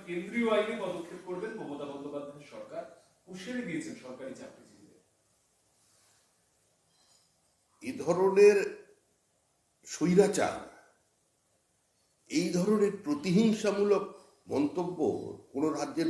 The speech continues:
Speaker 2: মুখ্যমন্ত্রীর কাছ থেকে আসতে পারে, এটা মনে হয় কোনো সুস্থ স্বাভাবিক মানুষ প্রত্যাশা করে না। কেন্দ্রীয় হারে ডিএ দিন, তারপর ব্যবস্থা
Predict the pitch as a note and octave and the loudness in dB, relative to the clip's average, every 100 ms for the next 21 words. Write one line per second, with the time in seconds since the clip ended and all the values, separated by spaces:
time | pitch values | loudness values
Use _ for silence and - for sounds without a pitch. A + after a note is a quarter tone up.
0 | D3 - - G3+ G3+ G3+ F3+ E3+ E3 D#3+ | -2 -6 -6 -4 -4 -6 -6 -6 -6 -4
1 | C3+ - - C3+ B2+ G2+ - - _ _ | -4 -4 -6 -6 -6 -6 -8 -16 _ _
2 | _ _ _ - A2 D3 D3+ D3 D3 C#3+ | _ _ _ -12 -6 -4 -2 -2 -2 -6
3 | - - - C#3+ - A2+ A2 B2 B2+ G#2 | -10 -16 -14 -12 -10 -8 -6 -4 -6 -6
4 | G2 A2 - G2 - E2+ - D#2+ - - | -6 -8 -8 -12 -10 -10 -10 -14 -16 -18
5 | - _ _ _ _ _ _ _ _ _ | -20 _ _ _ _ _ _ _ _ _
6 | _ - E3+ F3 A3 G#3+ A3 F3 A3 A3+ | _ 2 4 4 4 4 4 2 2 2
7 | A3+ A#3+ A2+ - - _ _ _ _ _ | 4 2 0 -8 -14 _ _ _ _ _
8 | _ _ _ - F#3 A3 A3 G#3+ A3+ A3 | _ _ _ -6 0 2 2 4 4 4